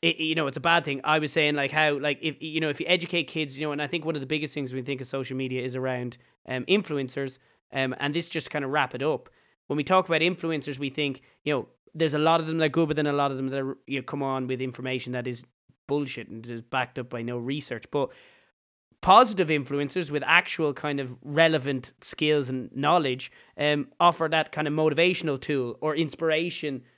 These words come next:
for people to learn from and actually, like, kind of listen to. But the problem is, how do you identify which ones are positive, which ones are negative? And that comes back to your whole education piece. So I think, in summary, I think what we're saying is, as you said, it's not necessarily that this is all a bad thing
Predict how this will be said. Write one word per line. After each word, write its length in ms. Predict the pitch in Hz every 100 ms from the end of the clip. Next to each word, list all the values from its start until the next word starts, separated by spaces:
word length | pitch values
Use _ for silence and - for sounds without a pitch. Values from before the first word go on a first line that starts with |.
| _
for 100 | -
people 300 | 143 170 151 143
to 100 | 147
learn 380 | 151 165 180
from 340 | 160 160 143 135
and 100 | 139
actually, 320 | 143 139 147 139
like, 320 | 139 127 - _ -
kind 160 | 151
of 80 | 139 - _ _ -
listen 360 | 170 190 170
to. 180 | - 127
But 140 | 110 -
the 60 |
problem 300 | - 175 156
is, 120 | 156 - _
how 200 | - 175
do 80 | 160
you 60 |
identify 340 | 165 165 156 151
which 180 | 147 156
ones 160 | 143
are 60 | 127
positive, 480 | - 165 156 139 135
which 160 | 143
ones 140 | 147 131
are 60 |
negative? 380 | 139 156 143 110 - - -
And 120 | 147
that 120 | 160
comes 160 | - 135
back 200 | 156 143
to 80 | 151
your 60 |
whole 140 | 143 135
education 540 | 135 127 151 160 143
piece. 200 | 127 117
So 100 | 131
I 40 | 139
think, 240 | 170 - - - _ _ _ -
in 120 | 160
summary, 420 | - 226 226 190
I 60 | 165
think 220 | 175 156
what 120 | 156
we're 80 | 131
saying 340 | - 170 165
is, 140 | 139 127
as 220 | 139 127
you 60 | 127
said, 220 | 156 127
it's 120 | 120
not 280 | 143 156 -
necessarily 600 | 139 - 127 147 143 131
that 300 | 127 123 -
this 120 | 135
is 120 | 127 131
all 140 | 127
a 40 |
bad 340 | 113 131 147 131
thing 300 | 113 107